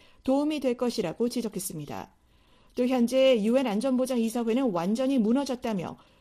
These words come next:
중국과 러시아는 북한에 대한 어떤 종류의 징벌적 조치도 지지할 의사가 없다고 말했습니다.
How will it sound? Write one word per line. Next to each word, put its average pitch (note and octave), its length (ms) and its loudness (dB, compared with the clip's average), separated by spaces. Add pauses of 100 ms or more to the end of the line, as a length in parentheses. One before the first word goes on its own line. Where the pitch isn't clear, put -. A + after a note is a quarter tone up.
(100)
중국과 C#4 380 0
러시아는 C4 420 -2
북한에 C4 340 -2
대한 A#3 400 -2 (220)
어떤 A#3+ 380 2
종류의 B3 360 2
징벌적 B3+ 560 0
조치도 G#3+ 540 -4 (160)
지지할 G#3 460 0
의사가 C4 500 0
없다고 G#3 500 -2
말했습니다. F3 720 -6